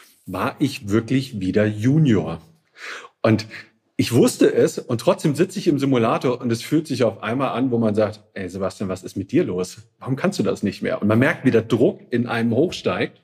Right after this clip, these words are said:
Und natürlich ist es eine super tolle Atmosphäre mit den Kollegen zusammen,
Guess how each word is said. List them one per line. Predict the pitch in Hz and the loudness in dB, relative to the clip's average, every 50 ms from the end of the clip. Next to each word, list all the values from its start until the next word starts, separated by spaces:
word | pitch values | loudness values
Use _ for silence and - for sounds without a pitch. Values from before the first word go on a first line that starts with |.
| _ _ - - - - - _ _ _ _ _ | _ _ -20 -20 -20 -20 -20 _ _ _ _ _
Und | - 117 127 | -2 -2 0
natürlich | - 117 107 - 127 143 165 135 131 - - - - | 0 0 2 2 2 2 2 0 -2 -6 -10 -6 -6
ist | 110 117 | -4 -4
es | 120 - - | -2 0 0
eine | 113 113 113 - - _ _ _ _ _ _ _ _ | 0 0 0 -4 -16 _ _ _ _ _ _ _ _
super | - - 131 131 147 127 127 | -8 -6 -4 0 0 0 2
tolle | - 120 117 113 - | 2 0 2 2 0
Atmosphäre | - - 127 107 101 - - 101 107 127 156 160 - | -2 -2 -2 -2 -2 0 0 0 0 2 0 0 -2
mit | - 123 110 117 | -2 -6 -4 -4
den | 104 101 | -4 -6
Kollegen | - - 101 98 104 113 120 123 | -2 -2 0 2 2 2 0 -2
zusammen, | 123 - 101 92 95 90 117 143 170 170 165 | -2 0 -2 0 0 0 0 -2 -2 -4 -8